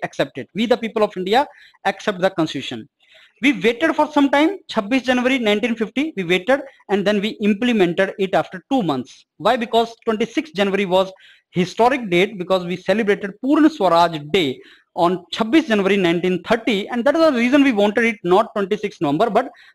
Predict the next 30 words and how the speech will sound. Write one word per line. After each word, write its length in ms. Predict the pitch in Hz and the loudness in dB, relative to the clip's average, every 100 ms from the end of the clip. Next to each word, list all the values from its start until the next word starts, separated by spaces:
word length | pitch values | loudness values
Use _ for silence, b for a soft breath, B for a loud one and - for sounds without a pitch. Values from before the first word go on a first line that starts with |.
| - | -2
uh, 140 | 185 | 0
twenty-sixth, 580 | 170 190 190 - 220 - - _ | 2 0 -2 -6 -10 -12 -20 _
uh, 220 | 170 160 143 | -2 0 0
January. 580 | 135 208 202 156 120 - | -2 -2 0 0 -2 -6
That 180 | 156 170 | -6 -4
was 140 | 185 | -2
the 80 | 170 | -2
reason 300 | 170 226 302 | -2 0 0
we 80 | 208 | 0
waited 320 | 156 156 175 | -2 -2 -4
for 120 | - 220 185 | -4 -4 -4
two 100 | 175 | -2
more 220 | 156 143 | -2 -2
months 280 | 151 139 - B B | -2 -4 -8 B B
and 120 | 220 | -6
India 260 | - 226 233 | -2 2 2
became 260 | 180 170 170 | 0 0 -2
republic. 440 | 143 143 131 123 _ _ b b b | -2 -6 -6 -10 _ _ b b b
So 140 | 294 | 0
it 220 | 277 294 302 - | 0 2 0 0
almost 480 | 208 285 330 349 - 294 - | 2 2 4 2 2 -4 -4
took 260 | 285 - | -6 -8
three 220 | - 254 233 185 | -2 0 0 0
years. 340 | 165 135 - - | 0 -2 -8 -8
That 140 | 226 | -4
means, 260 | 226 277 277 - b | 0 0 0 -14 b
I, 120 | 180 185 | -4 0
I 120 | 220 | 0
believe, 380 | 220 240 254 208 | 2 2 2 4
uh, 220 | 240 240 | 2 4